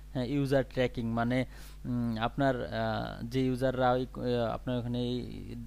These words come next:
order করতেছে, তাদেরকে track mac অনেক কিছু দিবে। আমার আপাতত দরকার নাই, নতুন আমি। যেগুলা না হলে না চলে, এগুলা নিচ্ছি।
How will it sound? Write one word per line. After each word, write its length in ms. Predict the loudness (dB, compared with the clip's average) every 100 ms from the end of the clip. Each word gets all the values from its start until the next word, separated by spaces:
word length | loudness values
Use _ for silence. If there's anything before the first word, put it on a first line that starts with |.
| -2
order 240 | 0 0
করতেছে, 360 | -2 -4 -4 -4
তাদেরকে 360 | -4 -2 -4
track 380 | -4 0 0 0
mac 180 | -2 0
অনেক 220 | 0 0 -2
কিছু 200 | -4 -2
দিবে। 260 | -2 -2 -6 -12 -10
আমার 240 | -2 2 4
আপাতত 400 | 4 2 0 2
দরকার 320 | 2 4 2
নাই, 260 | 4 2
নতুন 320 | 0 0 0 0
আমি। 280 | 2 0 -4 -10 -16 -16 -16 -14 -10
যেগুলা 360 | -2 0 2 4
না 200 | 4 4
হলে 200 | 2 2
না 160 | 0
চলে, 220 | 0 0 0
এগুলা 220 | 0 -2
নিচ্ছি। 440 | -2 -4 -4 -4